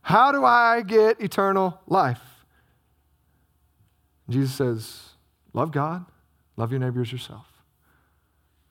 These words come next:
And this guy wants to know, who does he have to love? How far does that go? What exactly do you mean? And Jesus tells this story, and then he, then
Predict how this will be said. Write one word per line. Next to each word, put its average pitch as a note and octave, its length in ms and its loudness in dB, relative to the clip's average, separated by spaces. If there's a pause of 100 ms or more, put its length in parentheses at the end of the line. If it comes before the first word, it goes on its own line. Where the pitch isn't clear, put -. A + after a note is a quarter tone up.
(120)
And G2+ 120 -6
this E3+ 160 0
guy G2+ 380 -6 (100)
wants A2 240 -6
to C3 80 -4
know, G2+ 300 -8 (100)
who B2+ 240 -4
does B2 100 -4
he A2+ 80 -4
have G2 200 -6
to - 80 -16
love? - 280 -16 (560)
How D3 240 0
far C#3+ 300 0
does C3 140 -6
that A#2+ 200 -4
go? G#2+ 140 -8
What B2+ 280 -2
exactly C#3 600 -4
do B2+ 140 -6
you B2+ 160 -6
mean? G2+ 280 -6 (300)
And G#2 140 -8
Jesus C#3 360 -2
tells A#2 280 -4
this D#3+ 160 -4
story, E3 420 -4
and B2+ 100 -4
then A#2+ 100 -4
he, A#2+ 80 -6
then C3+ 260 -6